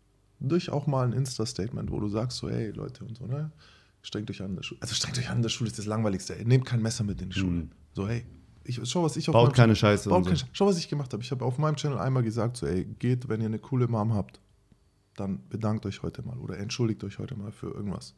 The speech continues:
Speaker 1: ne? Ey, das haben einfach mal tausend Kids gemacht in
Speaker 2: Mhm.
Speaker 1: Deutschland. Ich hab so krasse Nachrichten bekommen. Ich hab so
Speaker 2: Crazy.
Speaker 1: krass, war so befriedigend. Weißt schon, in, und, äh, ich hab mal, ich hab meiner Mama einfach gesagt, äh,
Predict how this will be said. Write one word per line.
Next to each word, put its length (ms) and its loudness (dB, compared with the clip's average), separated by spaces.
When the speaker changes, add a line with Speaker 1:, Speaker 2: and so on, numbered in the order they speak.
Speaker 1:
ne? 140 -8
Ey, 80 0
das 160 0
haben 140 0
einfach 300 -2
mal 100 0
tausend 340 0
Kids 220 -4
gemacht 260 -2
in 100 -4
Speaker 2:
Mhm. 20 0
Speaker 1:
Deutschland. 320 0
Ich 140 -14
hab 120 4
so 160 2
krasse 380 0
Nachrichten 400 0
bekommen. 280 -6
Ich 140 -6
hab 100 2
so 220 2
Speaker 2:
Crazy. 140 2
Speaker 1:
krass, 200 0
war 120 2
so 100 2
befriedigend. 640 0
Weißt 180 -4
schon, 200 -2
in, 180 -6
und, 180 -4
äh, 100 -2
ich 140 -2
hab 120 -6
mal, 200 -6
ich 100 -10
hab 120 -10
meiner 200 -2
Mama 320 0
einfach 240 -8
gesagt, 220 -12
äh, 60 -8